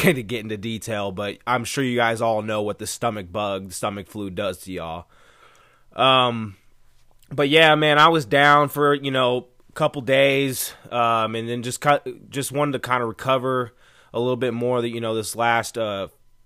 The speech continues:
actually, I would say twenty-four, forty-eight hours, because I got sick on Tuesday, and then,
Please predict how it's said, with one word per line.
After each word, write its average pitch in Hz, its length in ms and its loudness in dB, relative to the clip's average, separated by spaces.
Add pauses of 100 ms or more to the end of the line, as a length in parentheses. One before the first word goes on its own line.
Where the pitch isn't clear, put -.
(140)
actually, 113 640 -6
I 104 40 -8
would 104 180 -10
say 104 160 -6
twenty-four, 113 560 -10
forty-eight 107 420 -4
hours, 101 440 -2
because 98 400 -12 (100)
I 107 100 -6
got 107 200 -4
sick - 320 -8
on 101 140 -10
Tuesday, 101 840 -6 (800)
and 104 240 -10
then, 101 640 -8